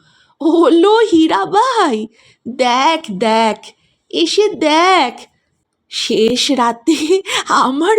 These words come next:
প্রেমিক এসেছে। বেশ, বেশ, বেশ, এবার দর্শনী বাবদ পঞ্চাশ গিনি গুনে গুনে দাও তো বন্ধু,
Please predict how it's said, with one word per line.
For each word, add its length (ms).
প্রেমিক 600
এসেছে। 760
বেশ, 680
বেশ, 540
বেশ, 520
এবার 440
দর্শনী 600
বাবদ 340
পঞ্চাশ 560
গিনি 220
গুনে 340
গুনে 280
দাও 360
তো 180
বন্ধু, 440